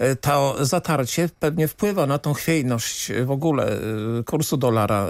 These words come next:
w stosunku do innych walut i gubimy to kryterium.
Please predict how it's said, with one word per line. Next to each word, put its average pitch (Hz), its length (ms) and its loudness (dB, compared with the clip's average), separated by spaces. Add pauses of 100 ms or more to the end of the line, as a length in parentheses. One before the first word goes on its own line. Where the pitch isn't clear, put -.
(100)
w 113 40 -4
stosunku 131 440 -2
do 131 140 0
innych 135 320 2
walut 123 440 0
i 247 160 0 (880)
gubimy 190 440 4
to 165 140 -2
kryterium. 139 680 0